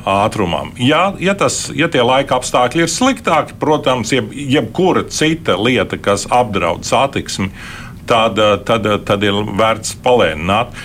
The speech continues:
Jo tikko kāds, eh, atsevišķi sāk braukāt ar, ar mazāku ātrumu, tad rodās šī Latvijā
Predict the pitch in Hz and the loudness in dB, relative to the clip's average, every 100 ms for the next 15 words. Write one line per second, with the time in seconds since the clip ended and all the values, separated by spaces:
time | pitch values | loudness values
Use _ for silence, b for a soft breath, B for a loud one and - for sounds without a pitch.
0 | B B 120 117 202 196 143 - 131 120 | B B -2 0 -2 0 -2 2 2 2
1 | - - 123 110 - 131 - 120 110 107 | 0 2 4 4 2 -2 0 -2 -2 -2
2 | - 110 - 117 92 87 87 127 135 123 | -2 -2 2 2 0 -2 2 4 4 2
3 | 101 95 104 95 98 98 98 98 113 175 | 0 2 2 2 0 0 0 2 2 2
4 | 135 110 - 120 131 - 117 98 202 180 | 4 2 2 2 2 0 -2 0 0 0
5 | 135 101 95 82 - 101 98 85 B B | 2 2 0 0 -2 0 2 0 B B
6 | B 104 131 - 135 120 | B 2 2 2 2 4